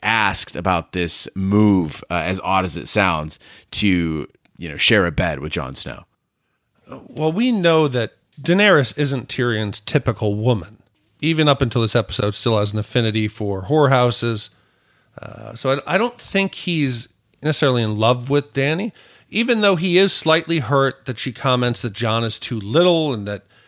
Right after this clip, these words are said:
Speaker 2: uh, you know, Tyrion isn't the bravest. So th-, even though he does have some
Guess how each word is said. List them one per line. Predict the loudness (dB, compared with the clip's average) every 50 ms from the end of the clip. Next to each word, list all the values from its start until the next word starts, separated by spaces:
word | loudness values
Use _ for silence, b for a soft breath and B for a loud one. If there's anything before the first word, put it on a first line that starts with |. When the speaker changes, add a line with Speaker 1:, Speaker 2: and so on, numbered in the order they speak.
| b b b b
Speaker 2:
uh, | -16 -16 -14 -14 -16
you | -16 -18
know, | -18
Tyrion | -10 -8 -2 2 2 4 4 2 0 0 0
isn't | 0 0 2 2 0 -2 -2 -4
the | -6
bravest. | -8 -6 -2 2 2 4 4 2 2 2 2 2 2 0 -6 -10 -16 b b b b b b
So | b 2 4 4 4 4 2 -2 -6
th-, | -14 -18 -20 -18 -10
even | -8 -4 -2 0 2
though | 2 2
he | 2 0 -2 -2
does | 0 2 2 2 2 0
have | -2 -2 -2 -2 -2 -4
some | -6 -6 -6